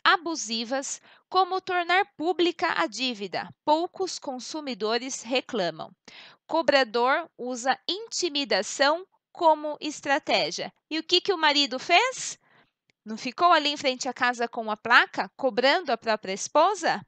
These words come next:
Então, o cronista, ele já começou a imaginar como que ele produziria a crônica dele. Olha que interessante. Vamos lá, então.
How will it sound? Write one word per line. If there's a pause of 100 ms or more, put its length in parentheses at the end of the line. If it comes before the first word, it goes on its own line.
(400)
Então,
o
cronista,
ele
já
começou
a
imaginar
como
que
ele
produziria
a
crônica
dele.
Olha
que
interessante.
Vamos
lá,
então.